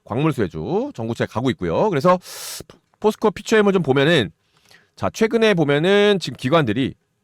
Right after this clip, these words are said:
대량 매집을 하고 있는 모습을 볼 수가 있겠어요. 이제 소위 이제, 어, 아까 메리츠 증권이나 미래에셋에서 얘기하는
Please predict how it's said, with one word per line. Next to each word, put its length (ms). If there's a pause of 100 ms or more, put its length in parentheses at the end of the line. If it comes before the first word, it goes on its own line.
(120)
대량 420
매집을 460 (180)
하고 300
있는 240 (300)
모습을 320
볼 120
수가 160
있겠어요. 400
이제 140
소위 320
이제, 280 (360)
어, 200
아까 400 (260)
메리츠 240
증권이나 600 (240)
미래에셋에서 520
얘기하는 400